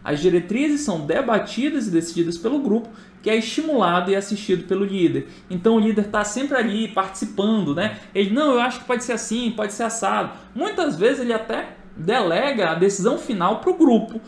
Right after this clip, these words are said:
mas ele participa, ele ativa, ele dá a diretriz, ele orienta. Já o liberal não, ele nem se mexe, é preguiçosão mesmo, tá bom? Vamos aqui pro outro critério, programação dos trabalhos. O que que o líder autocrático faz?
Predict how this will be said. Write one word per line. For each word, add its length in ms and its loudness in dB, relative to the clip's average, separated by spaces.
mas 200 2
ele 160 0
participa, 640 -2
ele 100 2
ativa, 640 0
ele 100 -2
dá 140 0
a 20 2
diretriz, 680 0
ele 160 2
orienta. 600 0
Já 260 2
o 80 2
liberal 520 0
não, 260 -4
ele 240 -6
nem 140 -8
se 160 -6
mexe, 400 -8
é 340 -2
preguiçosão 640 2
mesmo, 280 0
tá 80 -14
bom? 340 0
Vamos 240 2
aqui 200 0
pro 180 4
outro 180 6
critério, 540 2
programação 760 4
dos 160 -2
trabalhos. 760 2
O 120 -6
que 220 0
que 100 -2
o 40 2
líder 280 0
autocrático 720 -2
faz? 560 -2